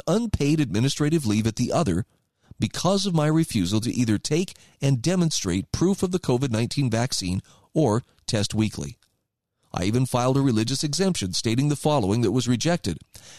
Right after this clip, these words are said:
As a committed follower of Christ, I religiously and philosophically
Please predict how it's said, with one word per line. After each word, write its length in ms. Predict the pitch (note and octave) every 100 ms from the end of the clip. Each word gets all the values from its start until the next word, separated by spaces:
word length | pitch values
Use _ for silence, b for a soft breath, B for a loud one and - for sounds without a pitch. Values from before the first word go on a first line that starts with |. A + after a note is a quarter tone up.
| B
As 220 | - C#3 G3
a 60 |
committed 360 | - G3 F#3+ F3
follower 460 | F3+ D#3 D3 C#3
of 120 | B2 -
Christ, 440 | A#2+ A2+ D3+ - -
I 80 | B2
religiously 720 | B2 A2+ G#2 E3 G3+ - G#3+
and 120 | F3
philosophically 760 | C#3+ D#3+ - A2 G#2+ G#2+ A#2